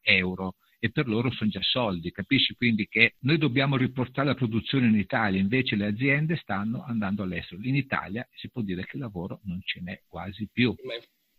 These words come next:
Speaker 2: ma secondo me senza che viene ridata all'Italia la possibilità di stampare i soldi e quindi di, di, di uscire da questa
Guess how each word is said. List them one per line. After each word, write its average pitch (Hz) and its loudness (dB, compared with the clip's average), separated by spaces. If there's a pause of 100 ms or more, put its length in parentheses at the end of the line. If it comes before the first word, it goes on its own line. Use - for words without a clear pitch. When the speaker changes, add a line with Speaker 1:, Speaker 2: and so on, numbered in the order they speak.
(220)
Speaker 2:
ma 123 -10
secondo 139 -6
me 165 0
senza 151 -4
che 143 -2
viene 135 -2 (160)
ridata 131 -2
all'Italia 127 -2
la 113 -6
possibilità 120 -8
di 120 -6
stampare 117 -6
i 110 -4
soldi 127 -4
e 104 -8
quindi 120 -6
di, 113 -6
di, 113 -10
di 113 -8
uscire 120 -4 (260)
da 113 -16
questa 110 -10